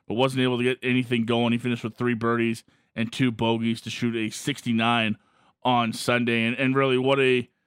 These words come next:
a tip of the cap to, to Chris Dorn and everybody that put on, uh, the Shaw Charity Classic at Canyon Meadows Golf and Country Club this weekend. If you didn't have a chance to get down there, start planning for next year. It's an incredible event. The setting,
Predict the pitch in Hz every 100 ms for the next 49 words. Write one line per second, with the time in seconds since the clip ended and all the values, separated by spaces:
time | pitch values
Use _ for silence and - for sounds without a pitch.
0 | _ - 127 175 160 143 160 143 135 -
1 | 139 131 131 131 131 - 131 - 160 123
2 | 147 143 135 131 135 139 131 131 123 -
3 | 139 127 127 123 117 _ _ _ - 110
4 | 113 110 107 104 104 110 117 117 - 127
5 | 120 131 120 - 120 120 - 117 110 123
6 | 120 120 117 113 120 123 120 117 120 120
7 | 113 117 120 113 123 113 117 113 120 139
8 | 143 139 127 123 135 127 123 - _ _
9 | _ _ - 127 135 120 127 120 127 127
10 | 123 - 151 151 - 123 123 123 120 120
11 | 117 113 - 113 113 117 113 - 120 120
12 | 117 - 143 139 123 123 117 117 113 113
13 | - 131 131 131 127